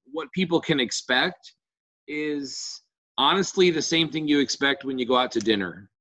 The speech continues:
uh, for the first time in, in this new, like Shauna was just talking about, or, you know, when you go anywhere else, it's, it's gonna be different, but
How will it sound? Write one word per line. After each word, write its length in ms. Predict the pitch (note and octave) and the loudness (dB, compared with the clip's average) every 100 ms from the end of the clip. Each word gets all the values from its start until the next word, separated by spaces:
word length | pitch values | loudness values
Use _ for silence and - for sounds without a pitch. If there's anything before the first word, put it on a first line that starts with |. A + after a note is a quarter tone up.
| - | -4
uh, 160 | A2+ G#2 | -2 -2
for 160 | A#2+ | 2
the 100 | A#2+ | 0
first 300 | - A#2+ A2 C3+ | 4 4 4 0
time 460 | A#2 G#2 G2 G#2 | 0 0 -2 -6
in, 80 | F2+ A#2+ A#2 A#2+ | -4 0 2 2
in 40 | |
this 200 | A2+ - | 2 2
new, 140 | A#2+ A2+ | 2 4
like 160 | A2+ | 2
Shauna 300 | - C3+ A#2+ A2+ | 2 0 2 0
was 120 | G2 | 0
just 180 | A2 A#2 | -2 0
talking 380 | A2+ - A2+ | 0 0 -6
about, 300 | G#2 G2+ G2+ | -2 0 0
or, 160 | G2+ F#2+ _ - - - | 0 -4 _ -20 -14 0
you 80 | C3 | 4
know, 80 | |
when 100 | B2 | 6
you 100 | B2 | 6
go 200 | A#2 B2+ | 6 4
anywhere 280 | A#2+ A#2 B2+ | 4 2 2
else, 220 | C3+ A#2 C#3 | 2 0 -6
it's, 140 | B2 | -2
it's 220 | D#3+ D#3 | -4 -4
gonna 280 | A#2 C3 E3+ | 0 0 2
be 140 | D3+ | -2
different, 500 | A2+ B2+ B2 E3+ F#3 - _ _ _ _ _ - | 0 -2 0 -2 -2 -8 _ _ _ _ _ 0
but 220 | D3 | 0